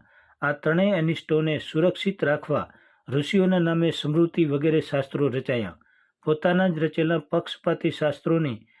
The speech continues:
વ્યાખ્યા કરવાનો એકમાત્ર પોતાને જ અધિકાર છે તેવું ઠસાવાયું.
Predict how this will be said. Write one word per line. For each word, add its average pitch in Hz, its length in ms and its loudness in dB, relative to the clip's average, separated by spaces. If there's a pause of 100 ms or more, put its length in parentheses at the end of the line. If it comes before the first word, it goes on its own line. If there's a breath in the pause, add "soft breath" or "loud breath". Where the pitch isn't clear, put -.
(160 soft breath)
વ્યાખ્યા 147 320 0
કરવાનો 160 460 0
એકમાત્ર 156 640 0
પોતાને 156 520 0
જ 147 80 0
અધિકાર 147 400 0
છે 123 340 -4 (400 soft breath)
તેવું 151 240 2
ઠસાવાયું. 120 640 -4